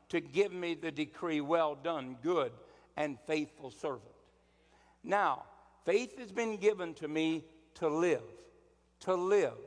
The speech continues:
Now, if faith has been given me to live, then guess what is not supposed to be manifest in my life?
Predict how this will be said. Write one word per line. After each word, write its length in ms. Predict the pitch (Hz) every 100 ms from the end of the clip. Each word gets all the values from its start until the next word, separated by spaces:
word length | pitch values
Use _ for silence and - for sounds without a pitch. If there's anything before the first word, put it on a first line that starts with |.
| - - - _ _ _ _ -
Now, 360 | 170 165 143 -
if 160 | 175 - -
faith 280 | 220 247 214
has 120 | 190
been 300 | 165 185 165
given 400 | 151 202 220 214
me 340 | 202 202 202 - - _ -
to 140 | 185
live, 640 | 170 180 226 226 143 127 127 - - _ _ _ _ _ _ 120
then 520 | 170 226 185 170 170 131
guess 340 | 196 220 208
what 380 | 208 208 208 208 -
is 220 | 185 175 139
not 460 | 156 185 220 - -
supposed 540 | 151 - 143 135 135 - - - _ -
to 60 |
be 200 | 156 175
manifest 800 | 170 175 190 190 - 165 151 -
in 160 | 156 143
my 160 | 139 139
life? 280 | 127 123